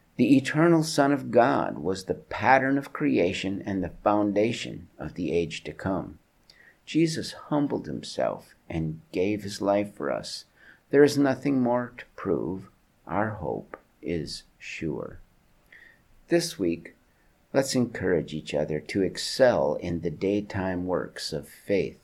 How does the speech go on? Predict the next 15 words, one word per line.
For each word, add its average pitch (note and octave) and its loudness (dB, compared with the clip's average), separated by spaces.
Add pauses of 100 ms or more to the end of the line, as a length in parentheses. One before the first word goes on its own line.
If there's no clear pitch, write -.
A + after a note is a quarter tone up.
(260)
love, F2 0
and D#2 -6
hope, - -2 (360)
keeping D#3+ 6
each C#3+ 2
other C3 10
awake A#2+ 4
and C3 0
sober F#2 6
as F#2 4
we G2 4
navigate G#2 2
together F2+ 2
the F2 -2
madness G2 2